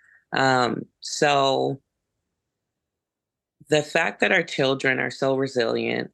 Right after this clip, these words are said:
and they have gone through something that we will never go through, um, that we had never at that point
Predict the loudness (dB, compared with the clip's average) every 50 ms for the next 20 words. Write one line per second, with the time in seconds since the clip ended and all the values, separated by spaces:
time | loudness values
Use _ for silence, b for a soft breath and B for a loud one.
0 | _ -2 0 0 0 0 0 -2 -2 -4 -6 -8 -10 -6 -2 0 0 0 0 -2
1 | -2 -2 0 0 2 2 0 0 -2 -2 -2 0 0 2 2 2 2 0 0 -2
2 | -4 -6 -8 -12 _ _ _ _ _ _ _ _ _ _ -6 -2 -2 -2 0 0
3 | 2 2 2 2 2 4 4 4 4 2 0 0 2 2 2 4 2 2 2 2
4 | 2 0 -2 -2 -4 _ _ -2 -2 -2 -2 -2 -4 -4 -4 -4 -4 -6 -10 -12
5 | _ _ _ _ _ -2 0 0 0 -2 -2 -6 -8 -2 -2 0 2 2 2 2
6 | 0 0 -2 0 0 0 0 0 0 -2 -4 -2 -2 -2 -2 -2 -2 -4 -4 -6
7 | -8 -6 -2 0 0 0 -2 -4 -10